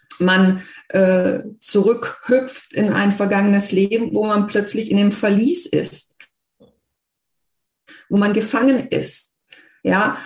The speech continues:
wo man, äh, irgendwie verstoßen wurde oder bestraft, bestraft wurde, am Pranger ist oder wirklich tatsächlich, äh, umgebracht oder misshandelt wurde, äh, ge-, gefoltert wurde, ja. Und das ist natürlich auch,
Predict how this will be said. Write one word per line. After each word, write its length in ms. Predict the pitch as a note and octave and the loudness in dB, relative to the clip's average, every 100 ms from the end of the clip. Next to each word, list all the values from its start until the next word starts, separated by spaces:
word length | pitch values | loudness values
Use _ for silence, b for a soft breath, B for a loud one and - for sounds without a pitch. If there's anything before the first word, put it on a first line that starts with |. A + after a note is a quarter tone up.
| B - | B -2
wo 180 | F#3+ G#3 | 0 2
man, 300 | G#3 G3+ G3 | 2 2 0
äh, 300 | - F#3+ F#3+ | 0 0 2
irgendwie 260 | G3 G3+ G3+ | 0 0 0
verstoßen 800 | G3+ G3 - A#3 C#4 - A3+ A3 | 0 -4 -2 0 0 2 0 0
wurde 640 | F3+ F#3+ F#3 F3 E3 E3 - | 0 2 2 2 0 -2 -2
oder 140 | G3 | 0
bestraft, 800 | F#3+ F#3+ - G3 A3 C#4+ - - | 0 -2 -4 -2 0 0 -4 -6
bestraft 480 | G3 F#3+ - G#3+ A#3 | -4 -4 0 -2 0
wurde, 180 | G3 F#3 | -2 0
am 160 | F#3+ F#3+ | -2 -2
Pranger 460 | F#3+ G#3+ B3 - | -2 0 0 0
ist 360 | - F3+ - - | 0 0 -2 -4
oder 280 | F3+ F#3+ F3+ | -2 -2 -2
wirklich 360 | G3+ A3 G#3+ | -2 -2 -4
tatsächlich, 760 | - F#3+ - F#3+ - G3 F#3+ B B B B | -4 -4 -2 -4 -2 -4 -4 B B B B
äh, 60 | F#3+ | 0
umgebracht 1080 | F#3 F#3+ G#3 G#3+ G3+ F#3 F#3 F#3 - - | 0 -2 -2 0 0 0 -2 -2 -12 -10
oder 320 | - F3+ F3+ | -6 -2 0
misshandelt 760 | F#3 F#3 F#3+ F3+ F#3+ F#3 F3+ - | 2 2 0 0 2 0 -4 -10
wurde, 1000 | F3 F3 F3+ F3+ F3+ F3+ F3 - - - - | -8 0 2 2 2 2 2 0 -4 -4 -6
äh, 80 | - | -10
ge-, 120 | - | -4
gefoltert 560 | G3 F#3+ F3 F#3 F3+ F3 | -4 0 0 0 -2 -2
wurde, 280 | E3+ F3 F3 | -2 0 -2
ja. 220 | F#3 G3 B B B - | -4 -6 B B B -4
Und 320 | G3+ G3 - | -2 -2 0
das 380 | A3+ C4+ C4+ - | 0 2 0 -2
ist 200 | G3+ G#3 | -4 -4
natürlich 640 | G3+ - G#3+ G#3 G#3 - | -4 -4 -2 0 -2 -2
auch, 420 | G3 A3 B3+ - | 0 2 0 -4